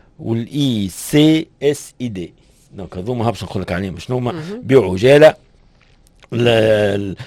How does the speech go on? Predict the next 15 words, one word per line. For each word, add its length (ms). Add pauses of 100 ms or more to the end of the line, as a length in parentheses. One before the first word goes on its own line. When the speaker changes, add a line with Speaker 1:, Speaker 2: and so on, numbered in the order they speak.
(240)
Speaker 1:
ال-، 220
ال-، 440
البيرد، 580 (460)
بي 420
اي 320
ار 60
دي، 380 (500)
هي 420
البنك 340
الدولي 400
للإنشاء 800
والتعمير. 560
Speaker 2:
مهم. 220 (180)
Speaker 1:
فما 300
ليدا، 520